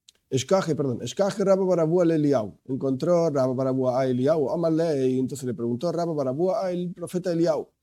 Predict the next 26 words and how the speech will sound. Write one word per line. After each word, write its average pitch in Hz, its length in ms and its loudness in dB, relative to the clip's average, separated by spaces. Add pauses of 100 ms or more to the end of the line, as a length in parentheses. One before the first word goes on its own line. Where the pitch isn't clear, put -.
(420)
"Que 139 160 4
man 160 360 4
hazia 156 640 0 (100)
Esther 143 480 0
abdohaji, 135 840 -2 (680)
¿cuál 180 340 2
de 202 80 8
estas 190 240 2
opiniones 143 560 2
que 131 140 -4
vio 156 180 4
Esther, 139 840 0
que - 120 -14
pensó 113 320 -4
Esther, 190 400 4
hizo 180 320 4
lo 170 100 0
que 151 140 2
hizo?" 156 500 2 (400)
Amalei, 180 720 4
"Que 180 140 0
kulu 233 320 4
tanai, 190 460 4
que 175 80 2
kulu 196 260 4
moirai". 175 500 2